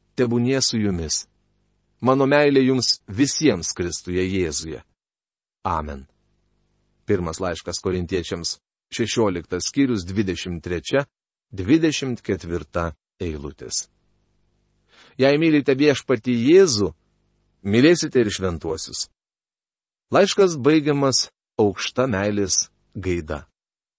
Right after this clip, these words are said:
Taigi tokia žinia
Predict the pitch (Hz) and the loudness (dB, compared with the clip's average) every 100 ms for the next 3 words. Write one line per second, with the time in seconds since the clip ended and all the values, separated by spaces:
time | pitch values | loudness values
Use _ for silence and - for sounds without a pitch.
0 | _ _ _ _ _ _ _ _ _ _ | _ _ _ _ _ _ _ _ _ _
1 | _ _ _ _ - 113 127 135 110 120 | _ _ _ _ -4 0 0 0 2 4
2 | 131 135 _ _ 110 101 98 98 98 | 2 -2 _ _ -4 -2 0 0 -2